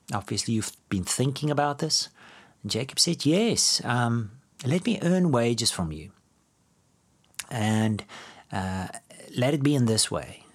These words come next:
So he makes this whole proposition, and it's a whole complicated story where he says, it comes down to, uh, let's pick a particular color or pattern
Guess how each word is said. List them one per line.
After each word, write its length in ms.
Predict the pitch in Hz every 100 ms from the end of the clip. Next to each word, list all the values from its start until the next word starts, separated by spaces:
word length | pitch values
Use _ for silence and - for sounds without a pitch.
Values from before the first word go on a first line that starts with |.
| -
So 460 | - 101 98 101 -
he 120 | 107
makes 280 | 110 120 -
this 120 | -
whole 180 | 110 113
proposition, 600 | 117 101 95 98 - 101
and 120 | 104
it's 140 | -
a 40 | 120
whole 200 | 156 165
complicated 720 | 147 131 135 123 104 98 -
story 420 | - 104 92 90
where 160 | 95
he 60 | 104
says, 300 | - 127 120 - - -
it 100 | -
comes 300 | - 170 147
down 320 | 117 117 123 120
to, 280 | - 87 90 - - - -
uh, 180 | 92 92 -
let's 280 | 131 180 -
pick 220 | - 196
a 80 | 185
particular 720 | - - 175 180 175 156 139 - -
color 500 | - 156 156 107 87
or 240 | 87 - 117
pattern 680 | - 135 135 - 92 73